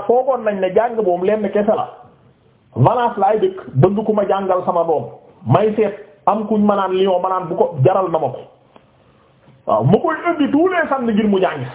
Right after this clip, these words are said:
Da Valence ni mu soreel yo. Mu ngi mel ni ñu naan la, euh, Koumpentoum ba Dakar wala yu mel noonu.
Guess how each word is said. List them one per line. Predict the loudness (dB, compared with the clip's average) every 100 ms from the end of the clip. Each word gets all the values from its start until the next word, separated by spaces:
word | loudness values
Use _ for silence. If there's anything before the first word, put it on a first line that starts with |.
| -18 -20 -20 -20 -20 -20 -20 -20 -20 -20 -10
Da | -4 0
Valence | 2 0 -2
ni | 2
mu | 2
soreel | 4 0 0 0
yo. | -2 -4 -16 -20 -20 -20 -20 -20 -20 -20 _ _
Mu | 0 2
ngi | 2
mel | 2
ni | 0
ñu | 0
naan | 0 0
la, | -2 -2 -14 -20 _ -4
euh, | -2 0
Koumpentoum | 0 2 0 0 -2 0
ba | 0
Dakar | 0 -2 -4 -4 -10 0
wala | 0 2
yu | -2
mel | -2 0
noonu. | -2